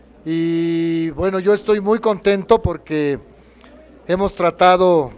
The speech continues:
quizás siempre de que la lucha libre sea un deporte reconocido y que los luchadores pues sean también reconocidos, no nada más en el mundo, también en nuestro país como lo somos, pero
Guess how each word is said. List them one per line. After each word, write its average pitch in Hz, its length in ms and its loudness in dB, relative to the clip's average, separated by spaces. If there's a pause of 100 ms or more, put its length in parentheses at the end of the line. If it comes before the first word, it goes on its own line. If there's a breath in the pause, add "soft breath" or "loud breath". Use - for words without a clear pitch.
(640)
quizás 175 420 0
siempre 196 960 -4
de 151 140 -4
que 147 300 -4
la 143 120 -2
lucha 165 280 -2
libre 165 300 -6
sea 165 160 -8
un 165 100 -8
deporte 160 580 -4 (340 loud breath)
reconocido 156 880 0
y 196 80 2
que 170 140 -4
los 139 160 -4
luchadores 156 680 0 (760 soft breath)
pues 156 160 2
sean 185 640 0 (480 soft breath)
también 185 340 0
reconocidos, 202 640 0
no 202 100 0
nada 202 220 2
más - 520 0 (300)
en 175 160 -6
el 165 120 -4
mundo, 233 360 2
también 170 300 -4
en 190 80 -4
nuestro 151 280 -8
país 165 340 -4
como 156 240 -6
lo 139 100 -6
somos, 175 320 -6
pero 135 320 -2